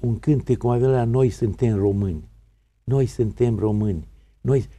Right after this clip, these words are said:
tot pop-, tot zice, „Domnule, noi suntem aici stăpâni”. Nu mai are și prima parte. Pentru că noi avem niște poezii superbe pe care nu le mai cultivăm, că tinerii nu mai știu nici cine a fost Eminescu.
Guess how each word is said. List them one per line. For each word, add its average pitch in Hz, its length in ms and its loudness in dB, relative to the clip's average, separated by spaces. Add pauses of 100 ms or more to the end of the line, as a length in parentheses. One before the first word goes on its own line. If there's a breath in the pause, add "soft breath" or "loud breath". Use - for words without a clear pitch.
(160)
tot 175 200 2
pop-, - 600 -2 (200)
tot 165 180 0 (120)
zice, 143 180 -2
„Domnule, 165 720 6 (280 soft breath)
noi 202 320 8
suntem 180 460 4
aici 196 220 6
stăpâni”. 190 600 6 (480 soft breath)
Nu 160 180 8
mai 214 180 10
are 196 180 10
și - 160 2
prima 151 340 4
parte. 113 500 -2 (1200)
Pentru 127 260 4
că 135 160 4
noi 147 320 4 (280 soft breath)
avem 131 340 2
niște 135 300 4
poezii 123 500 4
superbe 117 720 2 (380)
pe 117 100 2
care 120 280 2
nu 143 220 6
le 143 320 10 (240 soft breath)
mai 123 220 4
cultivăm, 113 720 2
că 101 140 -2
tinerii 131 420 2
nu 120 100 2
mai 117 180 2
știu - 180 -4
nici 110 180 -2
cine 110 180 -2
a 101 60 0
fost 101 260 -4
Eminescu. 101 540 -4